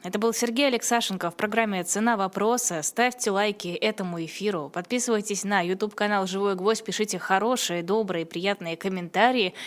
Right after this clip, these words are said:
и заходите на YouTube-канал Сергея Алексашенко. Ссылка есть прямо в названии видео. Заходите в Telegram-канал Сергея Алексашенко, подписывайтесь, если всё ещё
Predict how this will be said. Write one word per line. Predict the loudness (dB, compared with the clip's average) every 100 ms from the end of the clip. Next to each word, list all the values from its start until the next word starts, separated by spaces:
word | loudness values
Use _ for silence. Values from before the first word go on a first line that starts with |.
| -8
и | -2
заходите | 0 0 -2 -2 -4 -4
на | -2 -2
YouTube-канал | -2 -6 -8 -6 -2 -2
Сергея | -2 -4 -2
Алексашенко. | -2 -2 -2 -4 -4 -2 -2
Ссылка | 0 0 0 -4
есть | -4 -6 -4
прямо | 2 2 4 0
в | 0
названии | -2 0 0 0 -2
видео. | -4 -2 -2
Заходите | -2 -4 -4 -2 -4
в | -4
Telegram-канал | 0 2 4 2 2 0 0
Сергея | -2 -2 0 0
Алексашенко, | 0 0 0 -2 -4 -4
подписывайтесь, | -4 -2 -4 -4 -6 -8 -8
если | -6 -6 -6
всё | -6 -4
ещё | -2 -2 -2